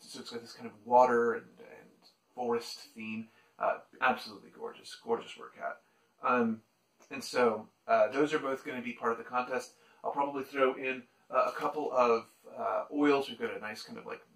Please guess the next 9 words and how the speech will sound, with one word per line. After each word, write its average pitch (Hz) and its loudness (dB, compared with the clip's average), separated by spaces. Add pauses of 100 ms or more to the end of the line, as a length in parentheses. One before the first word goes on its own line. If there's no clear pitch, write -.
(220)
money, 123 -4
prosperity 117 -6
attracting 113 -8
oil, 107 -10 (300)
uh, 104 -2
that 113 -8
we 120 -4
make 110 -8
that, 107 -10